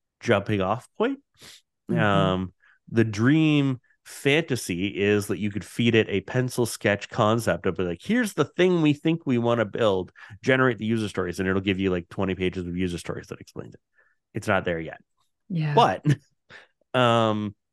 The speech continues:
Speaker 1: but it's a phenomenal co-pilot for our product team to move that much faster in, in nailing client specifications and just making that iterative process so much faster,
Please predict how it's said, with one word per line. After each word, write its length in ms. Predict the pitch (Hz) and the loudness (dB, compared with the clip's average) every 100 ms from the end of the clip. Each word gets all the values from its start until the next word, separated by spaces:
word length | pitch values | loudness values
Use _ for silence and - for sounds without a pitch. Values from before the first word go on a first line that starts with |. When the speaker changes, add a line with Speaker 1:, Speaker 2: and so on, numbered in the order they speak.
| 123 113 - | -18 -14 0
Speaker 1:
but 180 | 160 139 | 2 2
it's 160 | 127 | 0
a 80 | 117 | -4
phenomenal 720 | - 131 113 120 131 123 117 | -4 -4 0 2 2 0 -2
co-pilot 500 | 110 117 113 98 95 | -2 -2 -2 -2 -4
for 520 | - - 123 110 104 | -12 -2 0 2 0
our 80 | 98 | -2
product 420 | - 165 202 - | -2 -2 -2 -6
team 280 | - 104 95 - | -10 -8 -8 -12
to 220 | - 117 107 | -4 -2 -2
move 640 | 104 110 113 110 104 98 _ _ - | 0 0 2 2 0 -6 _ _ -8
that 260 | 120 123 117 | -2 0 0
much 160 | 120 | -4
faster 420 | - 98 107 - 95 | -4 -6 -6 -6 -6
in, 180 | 95 | -6
in 320 | - 104 98 101 - _ | -6 -4 -4 -8 -16 _
nailing 480 | 107 104 104 104 107 | -6 0 0 0 -2
client 260 | 104 95 95 | -4 -6 -6
specifications 880 | - 90 - 151 156 151 139 135 - | -8 -10 -4 0 0 0 -2 -4 -6
and 260 | 107 104 | -6 -6
just 160 | 101 104 | -6 -4
making 280 | 101 104 101 | -4 -4 -4
that 180 | 98 | -2
iterative 360 | 110 101 101 - | 0 0 -2 -4
process 480 | 90 98 104 85 - - _ | -8 -8 -6 -8 -10 -20 _
so 460 | - - - 120 113 | -14 -8 -2 0 0
much 300 | 104 101 - | -2 -4 -6
faster, 600 | 95 117 - - - | -6 -6 -8 -14 -16